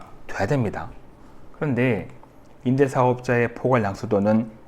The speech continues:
양도자의 임대사업자가 말소가 되는 게 아니니까 이 사업자 지위가 양수자에게 이어지는 거니까 해당이 안 되는 겁니다.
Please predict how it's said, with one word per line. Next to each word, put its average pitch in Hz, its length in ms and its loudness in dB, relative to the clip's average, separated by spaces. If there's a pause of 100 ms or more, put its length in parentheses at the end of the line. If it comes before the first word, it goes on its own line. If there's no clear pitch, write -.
(120)
양도자의 95 580 0
임대사업자가 90 960 -2 (100)
말소가 104 640 0
되는 101 340 -2
게 107 240 0 (300)
아니니까 95 840 -6 (520)
이 104 100 -4
사업자 117 400 0
지위가 104 680 -2 (440)
양수자에게 95 840 -2 (340)
이어지는 120 560 2
거니까 98 600 0 (480)
해당이 123 460 0
안 95 180 -2
되는 123 220 0
겁니다. 80 340 -8